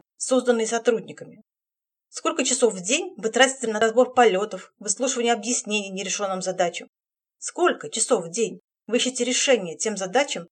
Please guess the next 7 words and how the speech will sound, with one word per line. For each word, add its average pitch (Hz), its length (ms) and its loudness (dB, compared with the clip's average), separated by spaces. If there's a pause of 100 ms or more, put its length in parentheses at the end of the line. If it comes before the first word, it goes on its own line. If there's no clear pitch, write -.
(200)
которые 247 300 4
должны 240 480 4
были 165 180 0
решить 170 480 -2
ваши 170 300 -4
подчинённые? 180 640 -10 (800)
Посчитали? 240 540 -4